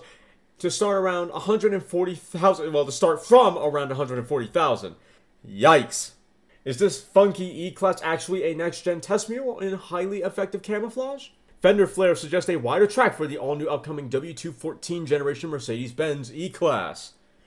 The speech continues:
G M is working with Shell to provide Texans with free overnight home E V charging and green power. The energy service set up by G M will also offer customers and suppliers green energy for E V charging.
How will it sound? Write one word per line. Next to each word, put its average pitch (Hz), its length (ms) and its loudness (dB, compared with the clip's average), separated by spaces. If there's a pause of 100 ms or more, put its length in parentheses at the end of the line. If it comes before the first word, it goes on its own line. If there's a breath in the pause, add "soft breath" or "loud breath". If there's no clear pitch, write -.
(240 soft breath)
G 160 260 0
M 240 240 8
is 107 240 -6
working 139 260 -4
with 147 120 -8
Shell 151 340 -2
to 127 100 -14
provide 120 340 -6
Texans 175 460 -4 (180 soft breath)
with 139 180 -8
free 185 240 -6
overnight 156 440 0
home 151 280 -6
E 135 100 -14
V 131 160 -12
charging 160 580 -2 (220 soft breath)
and 139 160 -12
green 101 320 -8
power. 165 560 2 (380 soft breath)
The 120 100 -4
energy 165 260 -2
service 170 340 -4
set 165 160 0
up 160 80 -4
by 156 100 0
G 135 180 -6
M 165 120 -2
will 156 80 2
also 160 340 0
offer 151 260 -6
customers 160 400 -6
and 151 120 -10
suppliers 185 580 4 (220 soft breath)
green 123 260 -4
energy 165 360 -2
for 175 160 -6
E 160 120 -8
V 170 120 -8
charging. 147 640 2